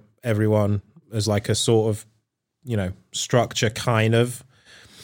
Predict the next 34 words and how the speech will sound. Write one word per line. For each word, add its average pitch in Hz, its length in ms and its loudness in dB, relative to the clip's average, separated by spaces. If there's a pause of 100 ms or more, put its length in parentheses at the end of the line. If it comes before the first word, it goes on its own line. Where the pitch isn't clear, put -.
(160)
Mike 123 560 2
would 113 260 0
play 117 220 2
around 107 300 4
with 107 140 0
drums, 113 460 2
sometimes 104 420 -2
the 98 80 -8
structure, - 480 -2
and 101 160 -4
then 101 120 -4
eventually 101 840 -2 (320)
when 101 220 -2
Andy 107 400 0
was 107 160 0
like, 113 180 0
"Oh 180 80 6
yeah, 175 160 6
I 151 60 4
can 147 160 2
write 120 220 2
to - 80 -8
this 107 180 -2
now. 95 280 -2 (260)
There's 104 160 0
a 92 40 -6
verse 101 280 0
there, 101 160 0
there's 98 160 -6
a - 40 -10
chorus, 95 680 -6
there's, 98 340 -6
you 107 60 -4
know, 95 140 -2